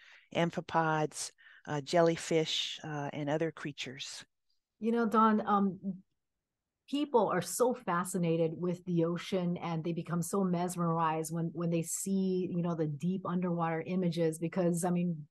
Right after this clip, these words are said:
Speaker 2: we don't have the ability to go down there, um, and see those things. And, um, there's still a lot of questions too about,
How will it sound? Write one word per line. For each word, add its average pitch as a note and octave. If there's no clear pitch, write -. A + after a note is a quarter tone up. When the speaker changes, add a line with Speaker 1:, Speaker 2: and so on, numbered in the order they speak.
Speaker 2:
we F3+
don't G3
have G3+
the G#3
ability A3+
to F#3+
go F3+
down F#3+
there, E3+
um, F#3+
and F3
see C4+
those F#3
things. E3
And, E3
um, E3+
there's G3
still A#4
a F#4
lot F4+
of -
questions -
too G#3
about, F3+